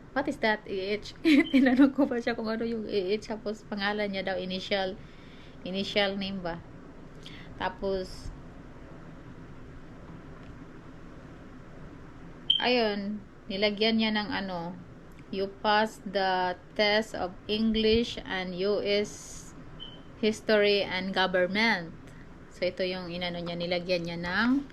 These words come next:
nilagyan niya ng red,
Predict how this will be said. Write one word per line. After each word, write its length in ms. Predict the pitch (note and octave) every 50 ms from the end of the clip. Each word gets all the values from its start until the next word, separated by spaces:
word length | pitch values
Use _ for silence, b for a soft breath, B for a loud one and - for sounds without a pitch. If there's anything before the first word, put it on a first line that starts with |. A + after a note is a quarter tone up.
| - - - - - - - - - - - - - - - - - - - - - - - - - - - - - - - - - - - - - - - - - - - - - - - - - - - - - - - - - - - - - - - - - - - - - - - - - - - - - - - - - - - - - - - - - - - G3+
nilagyan 360 | F#3 F#3+ F#3+ F#3 F3 F#3 F#3 F3+
niya 100 | F#3 F3+ F#3
ng 120 | F3+ F3 F3
red, 360 | F3 F3 F3 F3 F3+ F#3 G3